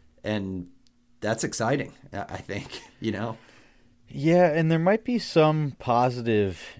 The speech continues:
Speaker 2: in, in the strikeout rate, just looking at his pitcher list player page. His swing strike rate's at twelve point seven percent.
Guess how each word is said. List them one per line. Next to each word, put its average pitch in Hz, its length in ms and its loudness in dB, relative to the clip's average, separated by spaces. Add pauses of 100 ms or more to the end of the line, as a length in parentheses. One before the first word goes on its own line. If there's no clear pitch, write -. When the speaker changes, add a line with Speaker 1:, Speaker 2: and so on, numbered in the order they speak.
(100)
Speaker 2:
in, 107 220 -4
in 104 180 -6
the 104 60 -4
strikeout 98 500 -2
rate, 87 180 -4
just - 200 -14
looking 95 240 -6
at 90 120 -2
his 85 140 -6
pitcher - 300 -10
list 90 220 -8
player 95 240 -2
page. 85 320 -8
His 92 120 -10
swing 113 320 -2
strike 104 380 -2
rate's 95 340 -4
at 87 120 -10
twelve 98 300 -4
point 92 220 -8
seven 92 240 -6
percent. 90 480 -6